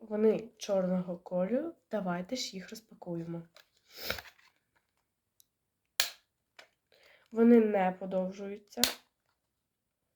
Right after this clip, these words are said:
Тут нема кнопочок подовження, але вони ось так от складаються. Це дуже класно. В них ось такі вушечка, дуже гарні, і ось такі лапки.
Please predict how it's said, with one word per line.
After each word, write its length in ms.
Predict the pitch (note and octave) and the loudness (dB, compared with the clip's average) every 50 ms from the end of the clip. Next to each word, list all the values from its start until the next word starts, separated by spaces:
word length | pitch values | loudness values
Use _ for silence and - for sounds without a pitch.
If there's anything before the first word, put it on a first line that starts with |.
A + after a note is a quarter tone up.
| _ _ _ _ _ _ _ - - | _ _ _ _ _ _ _ -12 -10
Тут 220 | B3+ C4+ - - | -10 -10 -4 -2
нема 260 | B3+ A#3 A3 G#3 G#3 G#3+ | 0 0 2 0 -2 -2
кнопочок 560 | G#3+ - A3 G#3 G#3 - - - A3 G#3+ - | -4 -6 -6 -8 -8 -8 -10 -10 -10 -10 -10
подовження, 640 | G#3+ G3+ G3 F#3+ G3+ A3 B3 C#4+ D4+ D#4+ E4 E4+ - | -6 -2 -2 0 0 0 2 2 4 4 2 0 0
але 280 | - - A3 A3 G#3+ A3+ | 0 2 4 4 4 4
вони 500 | A3 A3 G#3+ G#3 G#3 A3+ A#3+ B3+ C4+ C4+ - - | 2 2 2 4 4 6 6 6 6 4 0 -8
ось 140 | A3+ A#3 | -12 -12
так 380 | - - F#3+ - - A#3 - - | -12 -12 -10 -10 -12 -12 -12 -12
от 220 | A#3+ A#3 - - _ _ - - - - | -12 -12 -14 -18 _ _ -20 -20 -20 -20
складаються. 880 | - - - - G#3+ G#3+ A3 A3 G3+ F3+ E3+ F3+ F#3 F3+ - - - _ - _ _ - - - - - - - _ _ | -20 -20 -14 -6 -4 -2 -2 0 0 -2 -4 -6 -10 -14 -18 -20 -20 _ -20 _ _ -18 -12 -10 -10 -10 -12 -14 _ _
Це 180 | - - A3+ A3+ | -4 -4 -2 -2
дуже 340 | A3 G#3 G#3+ A3 G#3+ A3 A3+ - - - - _ | -2 -4 -4 -6 -6 -4 -4 -4 -4 -6 -10 _
класно. 400 | - - G3+ F3+ F3+ - - - - _ _ _ _ _ _ _ _ _ _ _ _ _ _ _ _ _ _ _ _ _ _ _ _ _ - - - _ _ _ _ _ _ _ - - | -12 -8 -8 -8 -8 -10 -16 -20 -20 _ _ _ _ _ _ _ _ _ _ _ _ _ _ _ _ _ _ _ _ _ _ _ _ _ -20 -20 -20 _ _ _ _ _ _ _ 0 4
В 40 | |
них 280 | A#3+ A#3+ A3+ A3 - - - | 6 6 6 4 2 -2 -4
ось 180 | - B3 A#3+ | -2 -2 -2
такі 340 | - - A#3 A#3 - G3+ F#3+ | -2 -6 -6 -6 -6 -8 -8
вушечка, 840 | F3+ F#3 G3+ F#3+ F3+ F3+ - - - - - - - - A#3 A#3+ B3 - _ _ - | -8 -8 -8 -8 -8 -8 -10 -12 -12 -12 -14 -14 -12 -8 -8 -8 -8 -10 _ _ -6
дуже 220 | A#3+ A3+ A3 A3+ | -4 -2 -2 -2
гарні, 340 | G#3+ A3 G#3+ G#3 G#3 A3 A#3 - - - - - - - - - - | -4 -4 -6 -8 -8 -10 -14 -16 -18 -20 -20 -20 -20 -14 -10 -8 -2
і 200 | - A#3+ B3 B3+ B3+ - - | 4 6 6 6 4 4 0
ось 120 | A#3 A#3 | -2 -2
такі 300 | - - F#3+ - - G#3 | -4 -6 -6 -4 -2 -2
лапки. 500 | G#3 G3+ F#3+ F3+ F3+ - - - F3+ | 0 0 0 0 -2 -4 -8 -12 -12